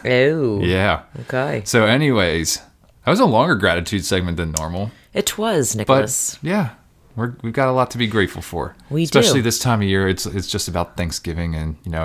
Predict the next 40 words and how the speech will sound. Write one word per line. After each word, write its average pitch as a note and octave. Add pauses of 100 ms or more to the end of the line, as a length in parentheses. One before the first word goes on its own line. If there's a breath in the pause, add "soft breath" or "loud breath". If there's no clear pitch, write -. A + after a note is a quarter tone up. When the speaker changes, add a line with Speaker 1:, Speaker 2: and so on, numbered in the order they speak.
Speaker 2:
it E2
really E2+
kind E2+
of E2
makes E2+
you F#2
think F2+
a F2
little E2+
bit D#2+
more E2
about D#2
what F#2
you E2+
are D2+
grateful D#2
for. E2+ (500 loud breath)
We B2
try A2
to F#2
do F2
it E2+
every D#2+
day, D#2+
and E2 (100)
we F2
obviously D#2+
do D#2+
it D#2+
every E2+
week E2+
on D#2+
this D2
podcast, E2
but D#2+ (640 soft breath)
it's D3+
that C#3
time A#2+
of F#2
year. E2